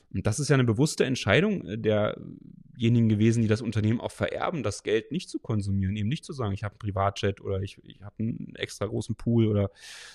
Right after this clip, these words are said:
sowas, ne? Sondern die sagen halt, nee, ich lasse es im Unternehmen und, ähm, ich finde, das wäre auch irgendwie dann ein gewisser, wenn du eh weißt, ja, du sollst jetzt hier dann, äh, gut, zehn Prozent Steuer, weiß ich nicht, ob das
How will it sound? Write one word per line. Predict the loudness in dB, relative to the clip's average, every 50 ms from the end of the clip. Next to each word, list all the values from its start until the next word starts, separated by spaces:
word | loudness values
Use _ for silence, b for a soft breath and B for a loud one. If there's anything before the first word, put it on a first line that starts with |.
| B B
sowas, | _ 0 0 2 2 2 2 2
ne? | 2 2
Sondern | 2 2 2 2
die | 4
sagen | 4 4 4 2
halt, | 2 0 0
nee, | -2 -2
ich | 0 0
lasse | -2 -2 0 -4
es | -4 -4
im | -4 -4
Unternehmen | -4 -2 0 0 2 2 2 2 2 2 0 0
und, | 0 0 0 -2 -8 b b b b b b b b b b _ _ 2
ähm, | 4 4 6 6 6 6 6 6 6 6 4 2 2 -2 -6 -12 -20 -20 -20 -20 -20 _ -20 -20 _ -20 -20 -20 -20 -20 -20 -20 -20 -20 -20 -20 -18
ich | -18 -18 -6
finde, | 0 2 4 6 6
das | 6 4 2 -2 -8 -10 -4 0
wäre | 4 6 6 6 6
auch | 4 2
irgendwie | 2 2 4 4
dann | 6 6 4 4 2 0
ein | -2 -2
gewisser, | 0 0 0 0 0 -2 -2 0
wenn | -2 -2 -2
du | 0
eh | 0 2 2
weißt, | 4 4 4 2 4
ja, | 2 2
du | 4 4
sollst | 2 2 2 0 0 -4
jetzt | -6 -6 -2
hier | 0 2 2
dann, | 4 4 2 0 -2 -4
äh, | -6 -6 -6 -4 -2 -4 -4 -6 b b b b b b b
gut, | _ -4 -2
zehn | 2 4 4 4
Prozent | 4 2 2 2 4 4 4 2 0 -4 -8
Steuer, | -10 -2 2 2 4 4 4 4
weiß | 4 2 2
ich | 2 0
nicht, | 0 -2 -4
ob | -4 -4
das | -4 -4 -4 -4 -6